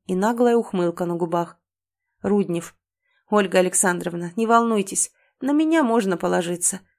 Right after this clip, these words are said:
Для вас я напишу самый крутой текст». Я. «Денис, пожалуйста, постарайся для выпускников и твоих одногруппников». Руднев. «Только потому,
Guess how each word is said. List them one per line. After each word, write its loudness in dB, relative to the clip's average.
Для 0
вас 4
я 0
напишу -4
самый 2
крутой -2
текст». -6
Я. -2
«Денис, 0
пожалуйста, 0
постарайся 2
для -4
выпускников -2
и 0
твоих 2
одногруппников». -2
Руднев. 0
«Только 2
потому, 0